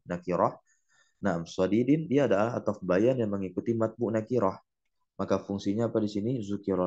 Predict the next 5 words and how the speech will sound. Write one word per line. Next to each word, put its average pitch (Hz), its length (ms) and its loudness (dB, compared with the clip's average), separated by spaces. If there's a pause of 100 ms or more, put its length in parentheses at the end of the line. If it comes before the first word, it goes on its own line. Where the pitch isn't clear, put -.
li 85 80 -2
takhsisihi. 87 720 -10 (880)
Disebutkan 92 560 -4
untuk 95 400 0 (160)
mengkhususkannya. 82 1400 -6